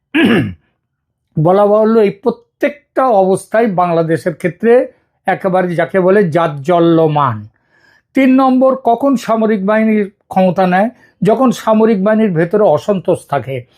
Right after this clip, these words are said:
সামরিক বাহিনীর উচ্চপদস্থ কর্মকর্তাদের মধ্যে যদি কোনো কারণে অসন্তোষ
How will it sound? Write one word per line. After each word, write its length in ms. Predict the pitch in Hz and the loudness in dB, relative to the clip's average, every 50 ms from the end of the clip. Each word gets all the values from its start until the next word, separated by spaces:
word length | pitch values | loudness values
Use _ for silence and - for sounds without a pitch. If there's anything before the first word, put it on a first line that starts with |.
| _ _ _ _ | _ _ _ _
সামরিক 500 | - - - 202 208 214 208 214 185 180 | -10 -6 -2 0 0 2 2 0 0 0
বাহিনীর 280 | 190 208 208 208 214 202 | 0 0 0 0 2 2
উচ্চপদস্থ 760 | 202 202 202 - - 196 185 202 196 175 190 180 - - 208 | 0 0 0 -2 -4 -2 0 0 0 0 -2 -2 -2 -4 -4
কর্মকর্তাদের 880 | 196 - 180 180 170 175 180 175 185 185 170 - - 180 175 185 190 175 | -2 0 0 0 0 0 -2 0 0 -2 -2 0 -2 0 2 2 0 0
মধ্যে 300 | 175 175 170 165 180 175 | 0 -2 -2 0 -2 0
যদি 220 | 170 175 165 175 | 0 0 0 -2
কোনো 300 | 175 - 190 190 196 190 | -2 -2 -2 0 0 0
কারণে 280 | - 190 180 185 185 185 | 0 0 0 0 0 2
অসন্তোষ 540 | 170 160 156 - 180 180 170 - 185 170 | 0 0 0 -2 -4 -4 -2 -2 -4 -4